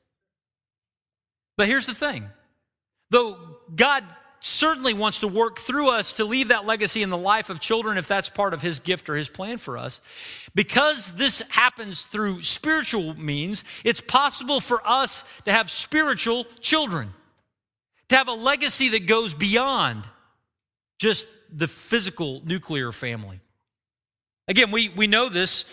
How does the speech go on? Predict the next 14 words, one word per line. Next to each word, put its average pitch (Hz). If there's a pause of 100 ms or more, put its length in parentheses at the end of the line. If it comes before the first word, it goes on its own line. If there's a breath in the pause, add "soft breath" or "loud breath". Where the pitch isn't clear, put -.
(260 loud breath)
Uh, 170
Paul 240
was 190
single. 214 (300)
He 202
had 214
no 208
physical 190
children 202
of 165
his 147
own, 214
and 160
yet, 175